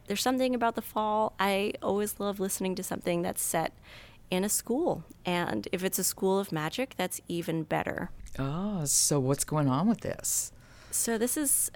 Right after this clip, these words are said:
Speaker 1: a great combination of a mystery, a fantasy, a family drama, and it's about this woman, Ivy Gamble, who's a private investigator, and she's talking about this case. It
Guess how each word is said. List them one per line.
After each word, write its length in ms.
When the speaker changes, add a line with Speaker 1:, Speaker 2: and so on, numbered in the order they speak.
Speaker 1:
a 180
great 300
combination 580
of 80
a 80
mystery, 1300
a 140
fantasy, 960
a 80
family 420
drama, 580
and 140
it's 100
about 380
this 220
woman, 440
Ivy 300
Gamble, 600
who's 200
a 60
private 320
investigator, 760
and 320
she's 160
talking 260
about 280
this 240
case. 640
It 80